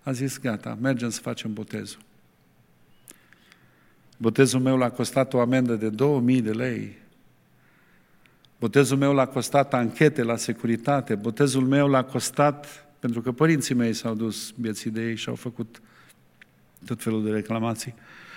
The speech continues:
Botezul meu l-a cles-, l-a costat suspendarea legitimației. Da? Și acum eram diacon la Mănăștur, era în optzeci și trei asta, da? Din șaptezeci și cinci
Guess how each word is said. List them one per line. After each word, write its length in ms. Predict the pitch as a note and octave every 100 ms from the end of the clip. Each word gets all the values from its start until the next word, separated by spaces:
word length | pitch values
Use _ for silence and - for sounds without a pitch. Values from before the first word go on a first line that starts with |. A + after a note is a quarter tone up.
| - -
Botezul 380 | C#3 D#3 D#3 D#3+
meu 160 | E3
l-a 120 | E3+ D3+
cles-, 300 | D3+ C#3+ -
l-a 200 | D3 D3
costat 440 | D3 C3+ - E3+ E3
suspendarea 960 | - D#3 - C#3+ D#3 D#3 C#3 C3 B2+
legitimației. 920 | C3+ B2 B2 B2+ C3 C#3+ C#3 A#2+ A2 - - - _ _ _ _ _ _
Da? 260 | - A#2 C#3 - - _ _ _ _ _ _ _ _ _ - - -
Și 120 | -
acum 300 | C3+ G3 G#3 F#3 F3 - - - _ -
eram 580 | C#3 D#3+ F3 F3+ F3 - - - -
diacon 600 | B2+ C3+ C#3+ C#3+ E3+ D#3+
la 100 | C3+
Mănăștur, 680 | B2+ A#2+ G#2+ - A#2 C#3+ E3 - - -
era 200 | A#2 A#2+
în 80 | A#2+
optzeci 280 | C3+ B2+
și 140 | A2+ A2
trei 500 | - G#2+ A#2+ D3 D3
asta, 440 | - C3 - E3 E3 D#3+ -
da? 240 | A#2+ A#2 A#2+
Din 180 | A2
șaptezeci 480 | G#2 - C3 C3 G2+
și 100 | -
cinci 400 | A#2 A#2 C3+ -